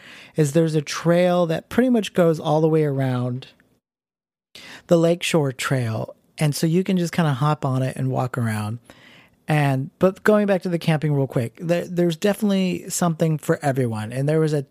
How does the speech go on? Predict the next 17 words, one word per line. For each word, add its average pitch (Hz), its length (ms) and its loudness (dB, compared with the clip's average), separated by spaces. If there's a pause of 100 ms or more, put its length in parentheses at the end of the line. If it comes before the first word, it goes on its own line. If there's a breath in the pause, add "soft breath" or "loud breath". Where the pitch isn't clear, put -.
ton 208 300 -2
of 196 240 -2
kids. 160 520 0 (480 loud breath)
Um, 151 300 0
they 160 180 0
had 165 200 0
all 160 160 -2
their 165 140 0
bikes, 156 480 -2
and 147 220 -2 (800)
just 202 240 -2
everyone 285 340 0
was, 226 200 2
it 196 200 -2
didn't 339 220 -2
feel 294 500 -2 (200)
crowded 208 920 -2